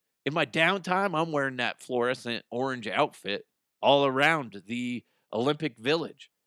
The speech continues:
You know why? 'Cause all the Olympic Village is, is like a giant orgy. That's all I've heard.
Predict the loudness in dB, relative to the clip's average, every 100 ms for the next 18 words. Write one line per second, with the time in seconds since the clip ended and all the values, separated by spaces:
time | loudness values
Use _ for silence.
0 | _ _ -2 0 2 2 4 4 2 _
1 | _ -6 -4 4 6 8 8 6 6 4
2 | 2 -2 0 2 4 2 -2 _ -10 -2
3 | 2 2 -2 -8 -4 -4 -4 -8 -6 -4
4 | -4 -4 -2 0 -2 -8 -6 -4 2 4
5 | 6 4 4 2 2 -2